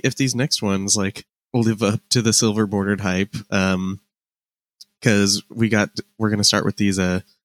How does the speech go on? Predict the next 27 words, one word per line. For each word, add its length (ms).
Acorn 320
Commanders. 680
Uh, 200
I 80
actually 240
think 200
we're 80
not, 320
we 100
don't 140
really 180
have 200
any 340
non-Acorn 720
Commanders 380
that 100
we're 80
gonna 140
talk 200
about, 220
right? 200
We're 180
only 160
gonna 160
go 120
through 140
Legends. 520